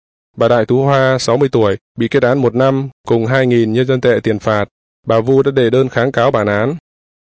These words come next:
Do bị ngược đãi về thể chất và tinh thần, ba học viên đang bị giam giữ, rơi vào tình trạng nghiêm trọng. Bà Vu được phát hiện có một khối u kích thước một trăm bảy mươi hai nhân một trăm mi-li-mét trong bụng và bác sĩ khuyến cáo phải phẫu thuật ngay lập tức. Thế nhưng chính quyền lại từ chối.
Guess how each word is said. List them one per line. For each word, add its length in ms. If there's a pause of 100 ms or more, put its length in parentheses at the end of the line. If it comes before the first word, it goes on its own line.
Do 120
bị 120
ngược 180
đãi 180
về 120
thể 180
chất 200
và 80
tinh 200
thần, 300 (240)
ba 160
học 140
viên 180
đang 120
bị 120
giam 200
giữ, 260 (100)
rơi 160
vào 80
tình 200
trạng 260
nghiêm 160
trọng. 260 (480)
Bà 120
Vu 180
được 80
phát 180
hiện 220
có 80
một 180
khối 160
u 300
kích 200
thước 280
một 160
trăm 160
bảy 120
mươi 100
hai 240
nhân 160
một 160
trăm 220
mi-li-mét 460
trong 160
bụng 200 (280)
và 60
bác 180
sĩ 180
khuyến 240
cáo 260
phải 140
phẫu 180
thuật 240
ngay 140
lập 160
tức. 160 (320)
Thế 100
nhưng 220
chính 160
quyền 200
lại 100
từ 140
chối. 320